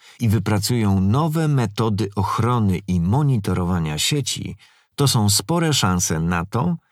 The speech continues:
że nawet najdoskonalszy phishing bazujący na sztucznej inteligencji przestanie być tak dużym zagrożeniem jak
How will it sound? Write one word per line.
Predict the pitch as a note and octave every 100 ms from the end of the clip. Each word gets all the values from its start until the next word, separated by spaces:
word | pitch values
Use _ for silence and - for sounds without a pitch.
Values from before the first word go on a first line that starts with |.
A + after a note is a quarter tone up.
| _
że | G2 G#2+
nawet | G#2 F#2+ G2 -
najdoskonalszy | G#2+ D#3+ E3+ C#3+ - G2+ E2 E2 D2 D#2
phishing | - D#3 - C3+ B2+ -
bazujący | - F2+ F#2 F#2 F#2 -
na | E2 D#2+
sztucznej | - D3 D3 - E2 D2+
inteligencji | F2+ E2 D#2+ E2 C#3 C#3 C3+ A2 G2+ - _
przestanie | - G#2 - C#3 C3+ G2+
być | F2 - -
tak | D3+ D3
dużym | G#2 F#2+ F#2 F#2+ F2+
zagrożeniem | E2 D2 D2+ D2 E2 E2+ D#2 D2
jak | C2+